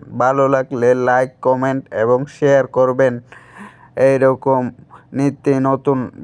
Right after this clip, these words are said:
ভিডিও প্রতিদিন আপনাদের জন্য নিয়ে আসব। দয়া করে চ্যানেলটি সাবস্ক্রাইব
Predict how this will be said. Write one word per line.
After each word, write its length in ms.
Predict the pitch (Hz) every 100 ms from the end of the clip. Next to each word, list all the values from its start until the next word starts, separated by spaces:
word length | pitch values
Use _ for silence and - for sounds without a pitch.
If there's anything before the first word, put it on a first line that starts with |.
| 117
ভিডিও 520 | 143 143 143 143 80 -
প্রতিদিন 580 | 143 135 135 131 143 135
আপনাদের 580 | 127 123 131 127 131 127
জন্য 300 | 135 131 131
নিয়ে 280 | 131 127 117
আসব। 520 | 117 123 123 120 123 _ 107
দয়া 300 | 117 123 117
করে 300 | 120 127 131
চ্যানেলটি 540 | 127 120 120 120 131
সাবস্ক্রাইব 540 | - 117 - - 127